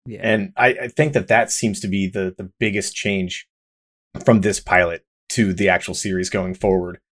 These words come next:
Speaker 2: is they, they made Pike more relatable,
Speaker 1: Mm-hmm.
Speaker 2: whereas Kirk ended up being this, like, fantastic action hero who
Speaker 1: Yeah.
Speaker 2: gets the women, always
Speaker 1: <laughs>
Speaker 2: succeeds in his mission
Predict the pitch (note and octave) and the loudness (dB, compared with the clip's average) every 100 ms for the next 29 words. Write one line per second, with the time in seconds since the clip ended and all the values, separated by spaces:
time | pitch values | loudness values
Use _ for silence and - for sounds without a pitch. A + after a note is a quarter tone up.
0 | _ _ _ G#2+ G2 F#2 - _ _ _ | _ _ _ 0 0 -2 -8 _ _ _
1 | _ _ _ _ _ _ _ _ - A2+ | _ _ _ _ _ _ _ _ -6 0
2 | A#2+ G2 - A#2 B2 A#2+ D3 C#3 - A#2+ | 0 -2 -12 0 2 4 2 0 2 2
3 | B2 - _ _ _ _ A#2 A2 F#2+ F#2 | 0 -10 _ _ _ _ 4 4 2 0
4 | F2+ F#2 G#2+ F#2 E2+ D#2+ - _ _ B2+ | 2 2 4 2 -2 -8 -12 _ _ -14
5 | A#2+ B2 - G2+ F#2+ F#2 - _ - C3 | -14 -18 -6 0 0 -2 -12 _ 2 4
6 | - G2+ G2 G2 F#2 G#2 G2+ G2 F#2+ F#2+ | 4 2 2 2 2 0 -2 0 -2 -2
7 | F2+ - - - _ _ _ _ _ G2+ | -2 -4 -6 -10 _ _ _ _ _ -4
8 | - _ _ _ - - A#2 G2+ F#2 - | -4 _ _ _ -12 0 2 2 0 0
9 | G#2 - F#2+ - G2+ - - F#2 F2+ F#2+ | 0 -2 -6 -2 -2 -2 -6 -6 -6 -4
10 | F#2 F2 F#2 F#2+ F#2 F#2 F#2+ - F#3+ F#3+ | 0 2 0 0 0 2 2 0 0 4
11 | F#2 G2 F#3+ - F#2+ G2 F#2+ F#2+ - - | 4 2 0 2 2 2 0 -4 -8 -8
12 | C3+ - A2 A2+ - A#2 G2 - - A#2+ | -8 -8 -14 -14 -14 -14 -12 -4 0 2
13 | C#3+ A#2+ A2 G#2+ G#2+ G2 G#2 G2+ G#2+ G#2 | 4 4 2 0 0 0 0 0 -4 -6
14 | G2+ | -8